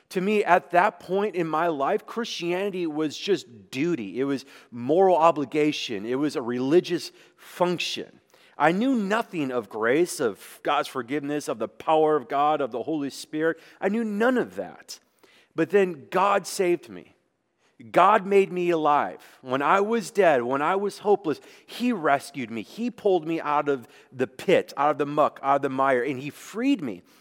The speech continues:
from sin and shame and guilt. And His power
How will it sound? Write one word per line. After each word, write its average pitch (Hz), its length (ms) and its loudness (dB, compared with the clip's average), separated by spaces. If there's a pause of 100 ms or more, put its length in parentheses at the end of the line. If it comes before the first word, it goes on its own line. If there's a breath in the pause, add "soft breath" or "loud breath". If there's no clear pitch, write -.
(120)
from 156 220 -2
sin 147 360 0 (280 loud breath)
and 110 160 -8
shame 156 560 -2
and 135 180 -4
guilt. 160 320 2
And 135 100 0 (220 loud breath)
His 254 300 0
power 196 580 2